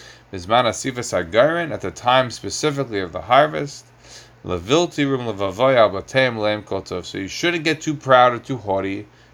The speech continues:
at your success on this past harvest. 'Cause Pen Yom Yirdeinu Asu Lanu Asachayil is that, 'cause you're gonna say that your hands are the ones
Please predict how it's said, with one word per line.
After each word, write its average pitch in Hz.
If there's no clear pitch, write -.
at 92
your 107
success -
on 92
this 87
past 101
harvest. 90
'Cause 87
Pen 131
Yom 147
Yirdeinu 131
Asu 131
Lanu 127
Asachayil 113
is 104
that, 107
'cause 95
you're 127
gonna 143
say 147
that 117
your 127
hands 123
are 113
the 110
ones 120